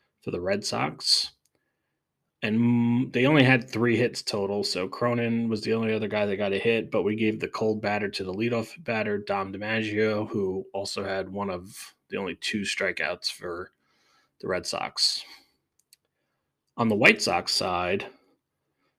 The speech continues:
the hot batter was gonna be Moose Salters. Uh, Moose Sal-, Salters had a big, um, double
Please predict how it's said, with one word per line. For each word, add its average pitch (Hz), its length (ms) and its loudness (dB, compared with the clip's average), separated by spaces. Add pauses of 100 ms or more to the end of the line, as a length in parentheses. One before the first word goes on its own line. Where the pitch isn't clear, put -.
the - 80 -2
hot 151 220 0
batter 127 680 6
was 113 220 -4
gonna 113 220 -2
be 107 240 -2
Moose 127 500 2
Salters. 185 880 2 (200)
Uh, 104 280 -6
Moose 123 400 0
Sal-, 120 220 -6
Salters 127 480 -2
had 110 280 -2
a 101 80 -2
big, 110 440 0 (640)
um, 95 400 -8 (340)
double 139 500 2